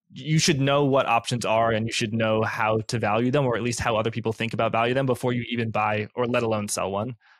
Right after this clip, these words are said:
Um, and I, I think that, uh,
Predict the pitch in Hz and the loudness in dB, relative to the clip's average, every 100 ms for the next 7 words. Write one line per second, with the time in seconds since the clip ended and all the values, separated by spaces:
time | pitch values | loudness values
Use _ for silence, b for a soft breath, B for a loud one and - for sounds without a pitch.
0 | b - 107 101 95 95 _ _ _ - | b -4 0 0 -4 -10 _ _ _ -8
1 | 110 107 104 104 107 104 117 - 104 101 | -6 -2 -2 -2 -4 -6 -8 -6 -4 -4
2 | - - _ _ _ _ _ _ - - | -6 -14 _ _ _ _ _ _ -12 -8
3 | 50 53 | -6 -6